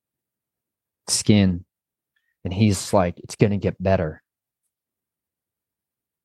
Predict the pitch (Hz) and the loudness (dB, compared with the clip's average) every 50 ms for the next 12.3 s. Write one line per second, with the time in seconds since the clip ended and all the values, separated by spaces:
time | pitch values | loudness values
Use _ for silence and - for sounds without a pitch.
0 | _ _ _ _ _ _ _ _ _ _ _ _ 117 127 127 90 92 98 107 117 | _ _ _ _ _ _ _ _ _ _ _ _ 2 2 2 2 0 -4 -6 -6
1 | 127 - 131 143 143 139 143 143 139 139 131 120 120 117 104 110 110 107 101 92 | -6 -2 2 2 4 6 4 4 4 4 4 2 2 2 2 2 2 4 4 2
2 | 87 90 - _ _ _ _ _ - 107 107 104 98 - 104 - - - 117 117 | 0 -2 -8 _ _ _ _ _ 0 2 2 2 0 -2 -4 -6 -2 0 0 2
3 | 113 127 123 - - - 135 120 123 131 131 135 127 - _ _ _ _ _ _ | 2 2 0 0 -2 -2 -2 -2 0 -2 -2 -4 -4 -8 _ _ _ _ _ _
4 | _ _ 85 90 90 87 95 101 113 117 117 123 117 - _ _ _ _ _ _ | _ _ -8 -8 -8 -6 -2 0 2 4 4 2 0 -2 _ _ _ _ _ _
5 | - 117 143 - 175 156 131 - - 110 98 98 110 117 123 135 135 107 90 82 | 0 0 2 2 2 0 0 0 0 0 0 2 4 2 2 2 0 -2 -4 -4
6 | 82 82 90 _ _ _ _ _ _ _ _ _ _ _ - 110 104 92 98 120 | -6 -10 -14 _ _ _ _ _ _ _ _ _ _ _ 0 0 0 2 2 4
7 | 127 131 135 - - 131 127 127 127 120 - - 117 120 107 - - 113 107 107 | 4 4 4 2 2 4 4 6 6 4 0 0 0 0 0 2 4 4 4 6
8 | 104 98 90 95 95 98 98 92 85 82 - - - 110 113 - _ - 131 123 | 4 4 4 4 4 4 4 4 2 0 -4 -8 -4 -4 -4 -2 _ 0 0 0
9 | - - 107 95 92 95 98 104 104 104 101 98 95 90 80 - _ _ _ _ | -2 -4 -4 -4 -2 0 0 2 2 2 2 2 0 -2 -4 -8 _ _ _ _
10 | _ _ _ _ _ _ _ _ _ _ _ _ _ _ _ _ _ _ _ _ | _ _ _ _ _ _ _ _ _ _ _ _ _ _ _ _ _ _ _ _
11 | _ _ _ _ _ _ _ _ - 92 90 104 98 101 - - 98 95 98 95 | _ _ _ _ _ _ _ _ -6 0 2 2 4 2 0 0 0 2 2 2
12 | 92 90 87 82 80 | 2 2 0 0 -2